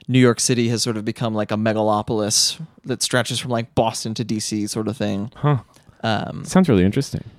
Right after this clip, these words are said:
Speaker 1: Yeah, it's, uh, it's wild, and in the same way that, you know, it was written, I th-, wanna say the late nineties,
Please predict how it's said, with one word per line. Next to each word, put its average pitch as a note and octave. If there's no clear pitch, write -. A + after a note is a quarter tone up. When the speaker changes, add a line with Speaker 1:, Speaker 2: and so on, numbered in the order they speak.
Speaker 1:
Yeah, E3+
it's, -
uh, B2
it's C#3
wild, C3
and A#2+
in C#3
the C3+
same F3
way C3
that, A2+
you A#2
know, G#2
it G#2
was G#2+
written, A2
I A#2+
th-, -
wanna A#2
say A2+
the G#2+
late G#2+
nineties, G#2